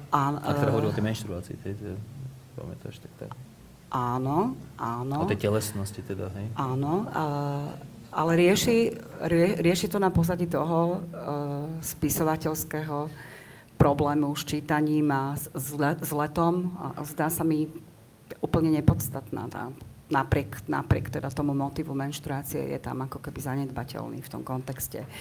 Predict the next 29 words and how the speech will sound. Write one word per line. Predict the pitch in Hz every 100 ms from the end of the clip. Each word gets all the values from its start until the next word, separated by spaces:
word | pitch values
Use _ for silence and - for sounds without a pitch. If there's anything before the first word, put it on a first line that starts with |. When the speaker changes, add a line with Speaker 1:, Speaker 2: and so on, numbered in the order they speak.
| - - -
Speaker 1:
Oveľa | 156 165 156
intenzívnejšie | 165 165 185 180 165 165 170 165
si | -
z | 170
tej | - 160
poviedky | 160 165 165 165
pamätám | 151 147 151 143 147 151 - - - - - - -
strach | - - 160 151
tej | -
postavy | 139 139 - 143 139 139 143
z | 147
vystupovania | 147 - 156 156 143 143 139 156 - - - - - - -
navonok, | 175 170 185 185 175 175 - -
ako, | 160 - 139 135 - - -
zatiaľ | - 143 175 175
čo | -
z |
toho | 226 214
Medešiho | 190 196 208 - 214 202
si | -
pamätám | - 185 180 180 175
tú | 180
nacucanú | 156 165 175 170 180
vložku, | 185 254 - -
ako | 135 135 135
ja | 131
to |
poviem | - 139 131
takto. | 143 135 127